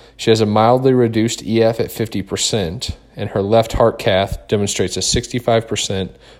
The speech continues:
focal lesion of the mid R C A. Her C T scan shows she's in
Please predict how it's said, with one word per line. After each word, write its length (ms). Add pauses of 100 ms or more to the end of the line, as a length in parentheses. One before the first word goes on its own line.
focal 420
lesion 500 (180)
of 120
the 100
mid 400 (640)
R 140
C 280
A. 240 (1500)
Her 120
C 180
T 200
scan 520 (320)
shows 300
she's 200
in 220